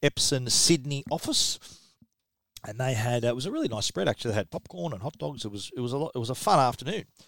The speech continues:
And we got to watch, uh, some pretty cool four K movies as well. Now, this is a home theater projector. So this is meant for the customer who's got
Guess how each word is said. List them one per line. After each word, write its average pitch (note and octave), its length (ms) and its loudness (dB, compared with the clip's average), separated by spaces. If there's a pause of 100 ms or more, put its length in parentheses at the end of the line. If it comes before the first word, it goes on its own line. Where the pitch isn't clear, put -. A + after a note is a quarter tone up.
(220)
And B2 100 2
we C3+ 60 2
got D3+ 140 2
to D3+ 80 0
watch, D3+ 340 0
uh, D3+ 460 2
some C3+ 340 -4
pretty D#3+ 160 -2
cool D3 400 2
four D3+ 320 2
K C#3+ 240 4
movies D#3 380 -2
as C3 100 -4
well. B3+ 220 4 (680)
Now, D#3 220 8
this F#3+ 400 4
is F#3+ 420 2
a C#3+ 280 6
home E3+ 580 0 (140)
theater E3+ 760 6
projector. A2 540 -4
So A2 180 0
this G#3 240 0
is A3+ 140 0
meant D3 300 -2
for C3+ 160 -4
the A#2+ 120 2
customer A#2+ 680 0
who's A2 240 -2
got A2+ 260 6